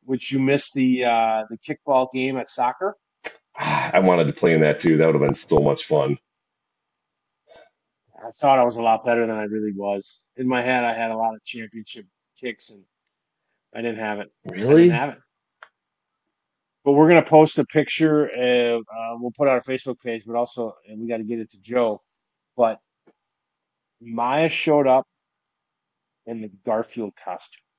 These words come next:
Speaker 1: and it was massive.
Speaker 2: I saw the video of that.
Speaker 1: Like,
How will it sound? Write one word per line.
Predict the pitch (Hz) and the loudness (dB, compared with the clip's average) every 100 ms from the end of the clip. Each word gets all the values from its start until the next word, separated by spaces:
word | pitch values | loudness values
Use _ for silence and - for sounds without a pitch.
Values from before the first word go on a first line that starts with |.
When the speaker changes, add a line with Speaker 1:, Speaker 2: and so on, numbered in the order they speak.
| _ _ _ _ _ _ _ - | _ _ _ _ _ _ _ -6
Speaker 1:
and | 117 | -4
it | 131 | -2
was | 131 113 - _ _ _ _ - _ _ - | -2 -6 -10 _ _ _ _ -20 _ _ -12
massive. | 123 120 135 147 - 151 | -6 0 0 0 2 2
Speaker 2:
I | |
saw | 156 156 156 | 4 6 6
the | 110 | 6
video | 120 120 92 | 6 6 6
of | 90 | 6
that. | 87 87 - | 6 4 2
Speaker 1:
Like, | 139 - | -4 -6